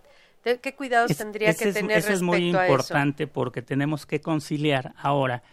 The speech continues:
Speaker 2: los ingresos que yo tengo contablemente en mis registros contables con los F D Is emitidos, que se supondría yo debo de tener un control, pero lo tenemos que conciliar con los que tiene realmente el sat en el repositorio. Entonces puede ser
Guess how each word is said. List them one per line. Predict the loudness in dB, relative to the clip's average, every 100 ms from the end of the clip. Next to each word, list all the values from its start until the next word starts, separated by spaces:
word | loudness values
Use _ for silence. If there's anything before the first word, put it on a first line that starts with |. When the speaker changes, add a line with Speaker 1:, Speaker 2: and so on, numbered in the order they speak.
| -20 -20 -6
Speaker 2:
los | -4 -2
ingresos | 0 2 0 -2 -8
que | -6 -2
yo | -2
tengo | -2 -2 -2 -4
contablemente | -8 -8 -4 0 0 0 -2 -4 -6 -8
en | -8
mis | -8
registros | -8 -10 -10 -10 -12 -6
contables | -4 -2 -2 -2 -10 -18 -20 -20 _
con | 0 2
los | 0 0
F | -4 0 0
D | 0
Is | -2 -6 -4
emitidos, | -2 -2 0 -2 -2
que | -6
se | -6
supondría | -10 -2 0 2 2
yo | 0
debo | 0 -2 0
de | -2
tener | -4 -4 -4
un | -4
control, | -4 -2 -4 -4 -8 -20 -20 _ 0
pero | 2
lo | 2
tenemos | 2 0 0
que | -2
conciliar | 2 0 0 2 2 2
con | 0
los | 0 -2
que | -6
tiene | -4 0 2 2
realmente | 2 2 2 0 0 -2 -2
el | -4
sat | -2 -2 -2
en | -4 -4
el | -4
repositorio. | -4 -6 -6 -8 -4 -2 0 0 -4 -10 _ -20 -20 -8
Entonces | -6 2 2 2 -2 -4
puede | 0 4 4 2
ser | 2 2